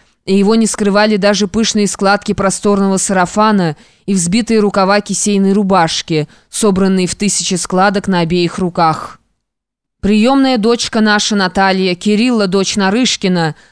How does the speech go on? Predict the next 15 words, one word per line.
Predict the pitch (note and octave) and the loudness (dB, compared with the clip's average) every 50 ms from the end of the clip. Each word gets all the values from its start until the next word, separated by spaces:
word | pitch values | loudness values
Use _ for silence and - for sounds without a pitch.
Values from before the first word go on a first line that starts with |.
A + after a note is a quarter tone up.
| _ | _
стряпчего | - - - - G3+ A3 A#3 A#3 - - A#3+ A3 G#3+ | -12 -8 -4 0 2 2 2 0 0 -2 -2 -2 -2
твоего | G#3+ - G3 G#3 G#3 G3 F#3+ G#3+ G#3+ | -2 -2 0 0 0 2 2 2 2
рейтерского | G#3 G3 G3+ G#3 F#3+ G#3+ G3 F#3 - - G3+ F#3+ F#3+ | 2 0 0 -2 -2 -4 -6 -6 -4 -4 -2 -2 -2
строю», | - - - - G#3 A3+ A3+ G3+ F3 D#3+ D3+ D3 - _ _ _ _ _ | -4 -4 -2 0 2 2 2 2 2 0 0 -4 -6 _ _ _ _ _
отвечая | - F3+ E3+ F3+ G3 F#3 - - G#3+ G3 F#3+ | -4 -4 -2 -2 -2 -2 0 0 2 2 2
на | F#3+ F#3 | 2 0
немой | F#3 F#3 F#3 F#3+ F#3+ F#3 | 0 0 0 0 0 0
вопрос | F3+ F#3 E3+ - G3 G3 G3 F#3 | 0 0 0 0 0 0 0 -2
царя, | - - - F#3+ F3 F3 F#3+ G3+ | -2 -4 -2 0 2 2 2 2
заговорил | G3+ F3+ G3 F#3+ F#3 F#3 F#3 F#3 G3 F#3+ | 0 0 -2 0 0 0 2 2 0 0
Матвеев, | F#3 F3+ F3 F3 F#3 F#3+ A3 A#3 G#3+ F#3 - - - - - _ _ | 0 -2 -2 -2 -2 -2 0 0 0 -2 -4 -6 -16 -20 -20 _ _
знаком | - F3 F3 G3+ G#3 G#3+ G#3 - G#3 G3+ | -8 -2 0 2 2 2 2 0 -2 -2
подзывая | F3 G3 F3+ F3 G3+ F#3+ G3+ G3+ G3 F3+ | 0 -2 -2 0 0 2 2 2 2 2
поближе | G#3+ G#3 G3+ G3+ G3+ G#3 F#3 D3+ E3 F3 | 2 0 0 2 2 2 2 2 0 0
девушку. | D3+ E3+ E3+ E3 D#3 D#3 D3 - - - - D#3 D3 D3 D#3 | 0 2 0 2 0 0 -2 -4 -8 -8 -8 -8 -8 -8 -12